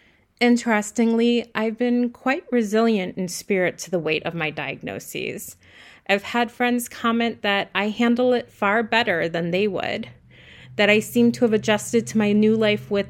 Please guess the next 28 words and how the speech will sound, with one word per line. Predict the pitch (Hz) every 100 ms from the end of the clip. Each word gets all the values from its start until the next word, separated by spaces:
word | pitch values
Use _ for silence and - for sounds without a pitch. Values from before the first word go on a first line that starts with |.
| -
resilience | 175 196 180 214 285 254 147 185 - -
that | 175
is | 190 180
impressive. | 202 202 240 - - 113 - - - _ _ _ _ - - - _ _
And | 214 214
while | 214 214
I've | 220 220 208 -
always | 220 240 240
appreciated | 254 247 - 247 - 240 226 208
the |
compliments, | - 202 180 180 180 175 185 - - - - -
I | - 185
have | 170 196 208 233
to | - 254
admit | 247 220 220
I | - 185
didn't | 202 196
do | 180 185
anything | 226 214 202 202
to | -
earn | - 214 220
them. | - - - - - - - _ _
It | - 208
was | 233 226
just | - 208 214
my | 190 185
natural | 180 160 160 - 180 165
response. | 165 165 - 185 208 - - - -